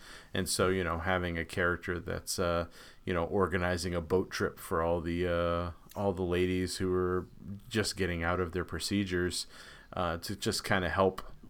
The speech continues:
you know, make this m-, about something more than, you know, this, uh, important decision or that they've made is, uh, is absolutely, uh, it's a nice touch. It, it's, it's what gives the film such a,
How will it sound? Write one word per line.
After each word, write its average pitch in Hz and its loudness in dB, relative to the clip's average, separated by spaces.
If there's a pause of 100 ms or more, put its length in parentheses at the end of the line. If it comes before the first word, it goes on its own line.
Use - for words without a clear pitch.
(140)
you 110 -2
know, 85 -2 (220)
make 101 0
this 101 0
m-, 95 -2
about 101 6
something 98 2
more 98 6
than, 90 0
you 95 -2
know, 87 0
this, 85 -2
uh, 85 -2
important 76 0
decision 87 0
or 80 -2 (320)
that 95 2
they've 92 4
made 92 4
is, 85 -4
uh, 85 0 (120)
is 87 -6
absolutely, 80 0
uh, 80 -2 (720)
it's 101 -2
a 101 2
nice 90 0
touch. - -2
It, - -6
it's, 95 -2
it's 101 -2
what 98 0
gives 95 0
the 90 0
film 101 0
such - -4
a, 80 0